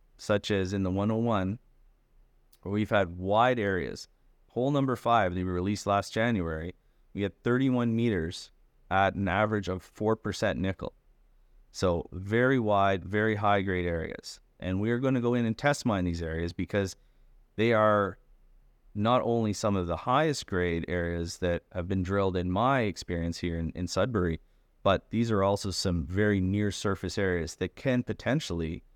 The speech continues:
create some very early, um, significant revenues in any kind of production plan. So these are the kind of areas we're targeting. Once we decide we wanna start ramping up, and we've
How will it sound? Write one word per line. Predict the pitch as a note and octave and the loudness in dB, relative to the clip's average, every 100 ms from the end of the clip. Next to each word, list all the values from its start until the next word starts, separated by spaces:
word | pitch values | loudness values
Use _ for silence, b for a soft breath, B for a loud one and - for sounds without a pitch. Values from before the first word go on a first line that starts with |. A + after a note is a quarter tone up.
| - - _ _ | -20 -20 _ _
create | - G2+ G2 - | -2 0 0 -2
some | F#2+ F#2 | -4 -2
very | F#2 G2+ G2+ G2 - | 2 4 4 0 -2
early, | A#2+ B2 A#2 A2 G#2+ G2+ _ _ _ - _ | 0 2 2 0 -2 -8 _ _ _ -20 _
um, | F2+ E2 E2 | -6 -4 -4
significant | - G#2 A#2+ A2+ G#2 - | -4 -2 0 0 -2 2
revenues | F#2+ F#2+ F2+ D#2 C2+ - - _ _ - - | 2 2 0 -2 -6 -10 -16 _ _ -20 -6
in | F2+ | -2
any | F2+ G2 | 0 -2
kind | - F2 | 0 -2
of | E2 | -2
production | E2+ E2+ - - | -4 -6 -6 -8
plan. | - - - _ _ _ - | -8 -12 -14 _ _ _ -4
So | G2+ F#2+ | -2 0
these | C3+ | 2
are | E3 | 0
the | C3+ | 0
kind | D3 A#2+ | 0 2
of | |
areas | A#2+ G#2+ | 0 -2
we're | F#2+ | -6
targeting. | - G#2 A2 A2 A2+ - _ _ _ _ _ - | 0 2 2 0 -4 -8 _ _ _ _ _ -2
Once | G#2 C3 | 0 2
we | C3+ | 0
decide | A#2 - B2 B2 G#2+ | -4 2 4 4 4
we | G#2 | 2
wanna | G#2 G#2 | 0 0
start | - G2 | 0 0
ramping | G2+ A2 G2 G2+ | 0 -2 -2 0
up, | A#2 G2 - | 2 0 0
and | F2 | -2
we've | G2 F#2 | -2 -4